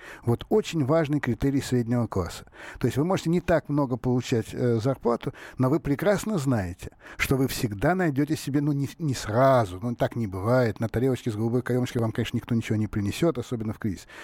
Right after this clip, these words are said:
Но вы знаете, что вы востребованы. То есть вы не внушаете себе,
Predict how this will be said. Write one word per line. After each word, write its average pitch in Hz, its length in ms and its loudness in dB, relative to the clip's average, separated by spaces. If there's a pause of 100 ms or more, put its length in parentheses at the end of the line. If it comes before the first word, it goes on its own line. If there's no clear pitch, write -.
(220)
Но 110 120 4
вы 208 120 2
знаете, 127 480 -2 (200)
что - 200 -2
вы 156 100 2
востребованы. 113 920 -2 (420)
То - 80 0
есть 113 120 -2
вы 131 120 2
не 151 140 0
внушаете 196 580 0
себе, 113 460 -2